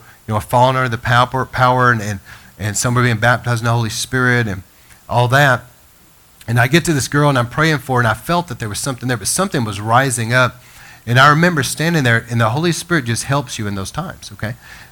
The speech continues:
Now, I remember taking authority in Jesus' name. I break the power, and as soon as I said, this girl goes up in the air, flying back, hits the ground, starts screaming bloody murder.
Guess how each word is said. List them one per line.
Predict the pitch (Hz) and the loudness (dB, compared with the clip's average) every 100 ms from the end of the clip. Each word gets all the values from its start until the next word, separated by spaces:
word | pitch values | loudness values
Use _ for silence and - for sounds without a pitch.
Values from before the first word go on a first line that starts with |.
| - | -2
Now, | 120 | 4
I | |
remember | 123 147 156 | 6 6 4
taking | 147 151 135 | 2 0 0
authority | 123 143 127 | -2 0 0
in | |
Jesus' | 120 165 139 | -2 -4 -2
name. | 160 | 0
I | 131 | 0
break | 123 - 180 170 | 0 -4 -8 -8
the | 151 | -4
power, | 143 131 | -2 -2
and | 113 | -2
as | 113 | -2
soon | - 175 | -2 -2
as | 160 | 0
I | 139 | -2
said, | 123 156 | -2 -4
this | 147 160 | -4 -4
girl | 143 160 | -2 -2
goes | 135 117 117 | 0 -4 -4
up | 135 135 | -6 -4
in | 131 | -4
the | 127 - | -4 -4
air, | 131 117 | -2 0
flying | - - 123 123 113 | -4 -4 0 0 0
back, | 117 117 107 | 2 0 0
hits | - 143 | -6 -6
the | - | -6
ground, | 120 123 120 | -2 0 0
starts | 120 107 - | -2 -8 -8
screaming | - - - 147 151 135 104 | -10 -10 -2 0 2 0 0
bloody | 113 107 | -2 -2
murder. | 110 120 104 98 | 0 0 0 -4